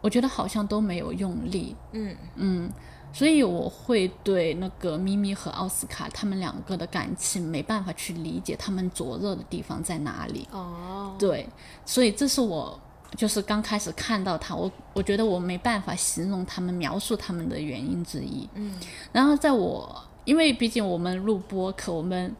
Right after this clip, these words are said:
Speaker 1: 还是要感同身受，
Speaker 2: 嗯。嗯。
Speaker 1: 所以我想要去了解咪咪她的想法到底是什么样，她的感受，
Speaker 2: 嗯。
Speaker 1: 在他们之间的感情当中，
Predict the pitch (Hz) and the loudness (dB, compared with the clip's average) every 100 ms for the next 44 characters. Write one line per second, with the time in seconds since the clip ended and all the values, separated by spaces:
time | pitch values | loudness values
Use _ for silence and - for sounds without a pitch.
0 | - - 208 214 226 190 - - - - | -10 0 2 4 4 2 0 -2 -4 -6
1 | - - 185 180 180 185 - - 240 208 | -4 -2 -2 0 0 -2 -4 -4 -2 -2
2 | - 262 262 262 - - - 180 175 - | 6 8 8 4 2 -2 -2 -2 -2 -2
3 | 202 170 147 165 - 175 180 175 175 - | 0 0 0 -4 -2 -2 0 0 -2 -4
4 | - 226 226 185 175 - - 202 - - | -6 -2 -2 0 -2 -4 -4 -4 -4 -4
5 | 160 - 180 196 165 - - 233 233 160 | -4 -4 -6 -6 -6 -6 -4 -2 0 0
6 | - - 185 - - 214 247 247 220 185 | -2 -2 -2 -4 -8 -4 4 6 6 4
7 | 165 - - - - 302 320 320 254 226 | -4 -14 -16 -10 2 6 8 6 4 2
8 | 202 180 - - 190 185 190 | 2 0 -2 0 0 0 0